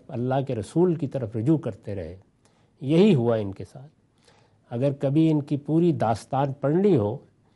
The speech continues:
تو ہمارے ایک جلیل القدر عالم مولانا سید ولی اللہ صاحب مودودی نے اپنی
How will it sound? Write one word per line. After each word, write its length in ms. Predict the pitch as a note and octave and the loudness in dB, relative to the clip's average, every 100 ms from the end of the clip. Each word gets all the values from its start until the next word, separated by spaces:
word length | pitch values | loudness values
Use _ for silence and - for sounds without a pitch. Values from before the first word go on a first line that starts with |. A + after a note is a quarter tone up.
| _ _ _ _ - | _ _ _ _ -20
تو 40 | G#2 | -18
ہمارے 320 | A2+ G#2+ C3+ | -6 -2 0
ایک 240 | C#3 C3 G2+ | 0 0 -4
جلیل 280 | A#2+ D3 E3+ | 0 2 2
القدر 420 | D#3+ D#3 A#2+ A#2+ | 0 -2 -2 -2
عالم 400 | G2 B2+ C3+ B2 | -2 0 -2 -2
مولانا 360 | A2 A#2+ B2+ | -2 -2 -2
سید 400 | A2+ A#2+ A#2+ C#3+ | -4 -6 -2 -2
ولی 160 | A#2+ B2+ | -2 -2
اللہ 160 | C3 A#2 | -2 -4
صاحب 320 | - A#2 A#2+ | -4 -6 -4
مودودی 520 | G#2 G2+ B2+ D3+ G3 | -4 -4 -2 2 2
نے 140 | C3 A#2+ | 2 0
اپنی 300 | A2 A#2 | -4 -8